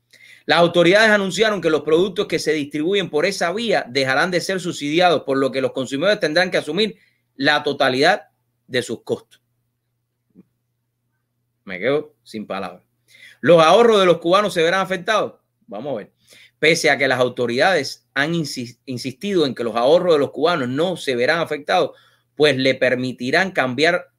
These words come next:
la moneda a la tasa actual. Los economi-, economistas consideran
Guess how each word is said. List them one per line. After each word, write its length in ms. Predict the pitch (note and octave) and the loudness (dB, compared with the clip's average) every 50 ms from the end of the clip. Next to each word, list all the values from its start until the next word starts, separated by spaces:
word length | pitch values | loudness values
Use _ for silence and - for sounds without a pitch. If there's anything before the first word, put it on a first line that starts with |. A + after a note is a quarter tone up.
| _ _ | _ _
la 220 | A#2+ A#2+ B2+ B2 | -2 0 0 0
moneda 440 | A#2+ A#2+ A#2+ C3+ D#3+ F#3+ G3+ F#3+ F3+ | 0 0 -4 -4 -2 -2 0 0 0
a 200 | E3 - C3+ B2+ | -2 -2 -2 -2
la 160 | A#2+ A#2 A#2 | -2 -2 0
tasa 300 | - D#3+ E3 E3 - D3 | 0 0 0 0 -2 -2
actual. 520 | A#2+ - - _ - B2 A#2 G#2+ G2+ G#2 _ _ _ _ _ _ _ _ _ _ _ | -2 -2 -6 _ -4 -2 -2 -2 -4 -8 _ _ _ _ _ _ _ _ _ _ _
Los 180 | _ A2+ C3 C3+ | _ -2 0 2
economi-, 560 | C#3+ C#3 C3+ C#3 B2+ B2+ B2+ C3+ D#3+ F#3+ F#3+ - | 2 0 0 -2 -2 0 0 -2 -2 -4 -4 -2
economistas 920 | C#3 C3+ B2+ - C3+ C3+ C#3+ E3 G#3 A3+ - - - C3+ D3 - - _ _ _ _ _ _ _ | -2 -2 0 0 0 0 0 0 -2 -2 -4 -4 -8 -8 -8 -8 -16 _ _ _ _ _ _ _
consideran 880 | - B2 C3+ B2+ - - B2 B2+ C#3 D#3+ D#3+ C#3+ C3 A#2 A2+ - _ | -6 -6 -4 -4 -6 -6 -4 0 2 4 4 4 2 -2 -4 -12 _